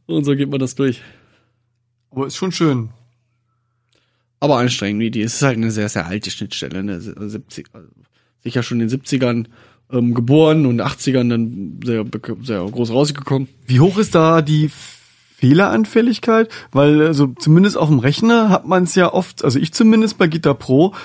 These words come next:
Speaker 2: da arbeitet ja auch alles mit midis, da kommt man ja auch ganz schnell zu midi-Hängern. Dann, äh, w-, wird irgendwie irgendein midi-Sound nicht richtig abgeschalten, da fehlt irgendwie der Befehl und dann klingt der durch und, äh,
Speaker 1: Das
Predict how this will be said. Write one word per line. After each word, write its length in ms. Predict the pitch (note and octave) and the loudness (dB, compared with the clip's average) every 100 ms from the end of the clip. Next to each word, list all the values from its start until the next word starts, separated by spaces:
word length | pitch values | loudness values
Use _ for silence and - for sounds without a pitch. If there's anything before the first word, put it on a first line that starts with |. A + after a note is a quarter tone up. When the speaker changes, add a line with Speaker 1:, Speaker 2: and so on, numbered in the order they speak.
| - | -4
Speaker 2:
da 360 | C#3+ D3+ - - | 0 0 -2 -6
arbeitet 440 | D3 D3+ C#3 C3+ | 0 0 0 0
ja 60 | C3+ | 0
auch 160 | C3 | 0
alles 260 | - F3 F#3 | -2 -4 -2
mit 120 | G3 | -2
midis, 400 | F#3+ G3+ A#3+ A#3 - - - | 0 2 2 -2 -8 -10 -4
da 80 | |
kommt 240 | C3+ G3 - | 0 0 2
man 120 | G3+ | 2
ja 80 | G3 | 2
auch 120 | F3+ | 2
ganz 200 | G3+ G#3 | 0 0
schnell 280 | - F3+ F#3 | 0 2 2
zu 160 | - | 2
midi-Hängern. 720 | F3 E3+ F3+ D#3+ F#3+ F#3 C3+ | 4 6 4 4 6 4 4
Dann, 220 | B2 B2 A#2 - - _ | 2 2 -2 -10 -20 _
äh, 60 | - | 2
w-, 420 | D#3 C#3 D3+ C#3+ | 4 4 0 -2
wird 180 | C#3 D#3+ | -2 2
irgendwie 380 | F#3 D3 D#3+ D#3+ | 2 4 4 4
irgendein 320 | - D#3+ E3+ | 4 2 4
midi-Sound 520 | D3+ E3 E3 - D#3+ - | 4 4 2 2 0 0
nicht 180 | D3 - | -2 -2
richtig 280 | D#3+ D#3+ | -4 -4
abgeschalten, 880 | - - A3 - G3+ G#3+ A3+ G#3 G3+ | -4 -2 0 2 2 2 2 2 2
da 100 | G3 | 2
fehlt 220 | D#3+ F#3+ F#3 | 2 0 0
irgendwie 220 | F3 E3 | 0 2
der 100 | D3+ | 2
Befehl 460 | C#3 B2 F3 G#3 G3+ | 2 0 0 2 2
und 100 | D#3+ | 2
dann 120 | D3 | 0
klingt 300 | - F#3+ F3+ | 0 0 2
der 80 | D3 | 2
durch 600 | D3+ F#3+ G3 G3 - D#3+ | 4 4 2 0 -2 -2
und, 220 | D3+ C3+ | -2 0
äh, 340 | C#3+ C#3+ C#3 B2+ - - - _ | 0 2 0 -4 -10 -20 -20 _
Speaker 1:
Das 380 | - - - | -14 -12 -12